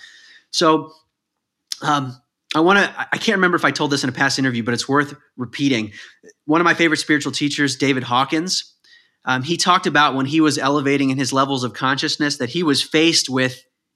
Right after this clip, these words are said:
evil. And he was basically faced with a test, which he didn't know at the time. And this knowingness or voice came to him and was like, "Look, you've transcended all of your personal karma. All power is yours. Here, just take it."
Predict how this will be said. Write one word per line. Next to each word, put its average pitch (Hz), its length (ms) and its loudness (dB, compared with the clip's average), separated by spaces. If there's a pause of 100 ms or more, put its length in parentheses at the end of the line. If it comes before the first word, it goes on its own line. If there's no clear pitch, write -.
evil. 131 520 -2 (500)
And 139 80 -6
he 156 80 2
was 160 100 2
basically 160 440 2
faced 151 300 0
with 139 120 -2
a 120 60 -4
test, - 400 -2
which 123 120 -4
he 139 80 -2
didn't 143 160 2
know 131 140 2
at 139 80 -2
the 123 60 -8
time. 117 400 -8 (260)
And 131 160 0
this 139 240 0 (200)
knowingness 143 600 2
or 127 140 0
voice 147 340 0
came 156 280 -2
to 151 60 -4
him 127 160 -2
and 120 100 -2
was 120 140 -4
like, 127 300 -2 (180)
"Look, 160 220 -2
you've 160 120 -4
transcended 151 460 0
all 143 100 4
of 135 80 -2
your 143 100 -2
personal 139 360 -4
karma. 131 440 0 (160)
All 143 160 0
power 151 320 4
is 131 120 -2
yours. 139 460 0 (220)
Here, 175 180 2
just 147 220 -4
take 170 200 0
it." - 160 -10